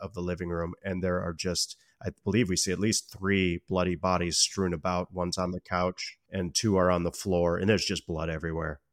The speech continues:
It's disgusting. It's awful. Then he goes to exit. He opens the door and he's walking out, and the camera pans over to a teddy bear on the ground next to a small child that is also deceased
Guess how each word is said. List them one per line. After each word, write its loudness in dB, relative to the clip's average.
It's 4
disgusting. 8
It's 2
awful. 2
Then 4
he 4
goes 6
to 4
exit. 2
He 0
opens 2
the -6
door 4
and 2
he's 0
walking -2
out, 2
and -8
the -6
camera -2
pans -2
over 0
to 0
a 2
teddy 2
bear 2
on 0
the -2
ground 2
next 0
to -4
a 0
small 0
child -4
that -4
is -4
also -2
deceased 0